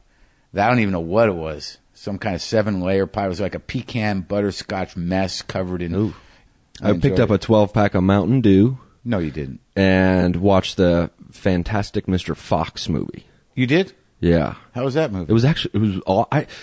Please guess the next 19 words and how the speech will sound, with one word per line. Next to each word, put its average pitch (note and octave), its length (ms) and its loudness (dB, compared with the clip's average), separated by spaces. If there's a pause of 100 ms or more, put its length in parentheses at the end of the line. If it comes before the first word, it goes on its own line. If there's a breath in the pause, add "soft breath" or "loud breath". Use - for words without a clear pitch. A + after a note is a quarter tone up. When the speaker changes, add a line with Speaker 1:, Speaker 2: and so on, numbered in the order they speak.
(300 loud breath)
Speaker 2:
I - 80 -2
don't C#3+ 140 4
even, F#2 280 2
I - 60 0
didn't A2+ 140 4
know G2+ 120 6
anything F#2 200 2
about F#2+ 200 4
it E2+ 80 2
going E2+ 200 4
into F2+ 300 2
it. - 100 -2
It F#2+ 80 4
was A2 160 6
awesome. F2+ 400 2 (180)
Speaker 1:
Yeah. A#2 160 0
Speaker 2:
It F#2 60 4
was, E2+ 160 0
uh, D#2+ 240 2